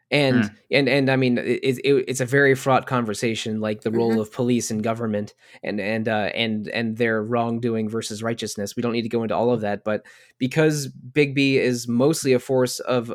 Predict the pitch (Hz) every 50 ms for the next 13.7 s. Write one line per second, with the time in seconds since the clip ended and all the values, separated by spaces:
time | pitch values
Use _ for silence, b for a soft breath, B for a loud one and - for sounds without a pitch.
0 | - - 110 117 123 123 127 127 127 123 123 120 - - 123 131 127 123 120 117
1 | 117 117 92 107 113 - - 131 123 120 - 123 113 110 104 - 117 120 127 139
2 | 127 113 104 104 - - - b b b b b b b - 156 156 151 151 147
3 | 139 127 123 - - _ _ _ _ _ _ _ _ _ - 160 147 135 127 120
4 | - - - 147 147 151 156 160 160 156 160 - - 139 139 135 131 127 143 139
5 | - 139 131 143 135 127 123 117 117 117 139 143 143 139 135 131 131 - 135 123
6 | 120 117 107 104 98 95 - _ _ _ _ _ _ - 120 123 123 120 120 120
7 | 120 101 90 117 117 113 113 117 120 - - 131 127 127 120 117 120 107 - 120
8 | 127 120 110 - - _ _ _ _ _ _ _ - 127 127 - - - 131 135
9 | 123 - 131 131 127 123 123 117 117 - - - 135 123 117 - 120 - - 123
10 | 117 - - 123 117 113 - - 107 107 117 117 110 113 117 110 113 110 107 107
11 | - - 110 - - - - - - - - _ _ - 185 196 214 202 214 -
12 | - 190 190 - - 226 240 - 226 190 190 180 196 175 170 170 165 - - -
13 | _ _ _ _ _ - 175 170 151 143 147 143 143 -